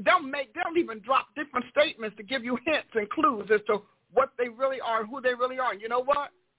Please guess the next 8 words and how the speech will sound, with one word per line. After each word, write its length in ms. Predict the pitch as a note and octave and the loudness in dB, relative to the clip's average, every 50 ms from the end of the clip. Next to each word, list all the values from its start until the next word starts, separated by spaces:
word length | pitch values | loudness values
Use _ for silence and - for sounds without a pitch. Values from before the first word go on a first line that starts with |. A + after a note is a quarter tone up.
| _ _ _ _ - | _ _ _ _ 0
By 160 | A3+ A3+ G#3+ F3+ E3 | 2 2 2 0 2
then, 320 | A#3+ C#4 C#4+ D4 D#4 E4 - _ _ _ D#3 | 2 4 4 4 0 -2 -8 _ _ _ _
that 160 | G#3+ A3 G#3 - - - | 0 0 0 -2 -6 -16
spirit 560 | - _ _ C#4+ D4+ - C#4 G3 D#3 D3 - - _ _ _ _ _ _ _ _ _ _ _ _ _ _ _ _ _ _ _ _ _ _ _ _ _ _ _ _ D#3+ | -20 _ _ -2 2 2 2 2 2 -2 -10 -12 _ _ _ _ _ _ _ _ _ _ _ _ _ _ _ _ _ _ _ _ _ _ _ _ _ _ _ _ 2
that 160 | A3+ A3+ A3+ - - | 4 4 4 0 -2
has 280 | B3 A#3+ G3+ F#3+ F3+ - _ _ _ _ _ _ _ - | -4 -2 -2 -2 -4 -6 _ _ _ _ _ _ _ -6
facilitated 840 | G#3 G3 - - - D#4 D4+ C4 B3 - - A3 F3+ D#3+ - - - | -6 -6 -6 0 2 2 4 4 2 2 -2 -4 -4 -6 -8 -6 -2
and 160 | A3+ A3 G#3+ | -2 -2 -2